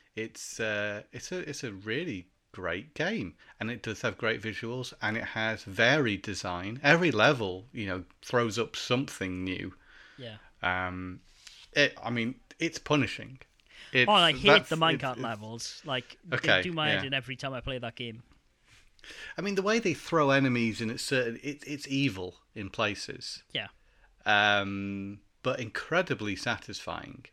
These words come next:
Speaker 1: But just be prepared to replay and replay. And, of course, by playing it on Nintendo Online service, you do have the option of save states.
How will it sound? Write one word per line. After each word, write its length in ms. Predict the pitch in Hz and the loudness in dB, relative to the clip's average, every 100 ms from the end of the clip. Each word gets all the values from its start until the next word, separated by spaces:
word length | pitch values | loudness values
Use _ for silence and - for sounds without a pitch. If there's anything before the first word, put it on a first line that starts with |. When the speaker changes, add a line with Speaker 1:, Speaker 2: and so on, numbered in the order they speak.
| _ - - - _ | _ -20 -20 -20 _
Speaker 1:
But 140 | - 120 | -12 -8
just 240 | 135 - | -10 -6
be 120 | 196 180 | -6 -4
prepared 640 | - 139 143 127 101 95 - | -4 0 2 2 0 -4 -12
to 140 | - 101 | -8 -6
replay 640 | 98 127 - 113 101 101 | -2 -4 -2 -2 0 -2
and 100 | 95 101 | -4 -6
replay. 480 | 101 - 98 87 95 | -8 -6 -6 -6 -6
And, 300 | 98 95 - - | -6 -8 -12 -18
of 100 | - | -14
course, 360 | - 135 139 - _ _ _ | -6 -4 -4 -8 _ _ _
by 120 | - 101 | -4 -4
playing 340 | - 139 107 | -2 -2 0
it 160 | 104 - - | -4 -8 -6
on 140 | 104 | -6
Nintendo 400 | 101 117 101 98 | -4 -2 -2 -2
Online 300 | 92 113 113 | -2 -2 -2
service, 500 | - 95 85 98 - | -4 -6 -6 -10 -8
you 60 | 120 | -4
do 220 | 147 123 | -2 0
have 200 | 107 98 | 0 -2
the 80 | 101 | -4
option 280 | 92 - 92 | -6 -8 -12
of 80 | - | -2
save 260 | 110 107 | 0 0
states. 600 | - 117 113 - - - | -4 -4 -6 -8 -16 -20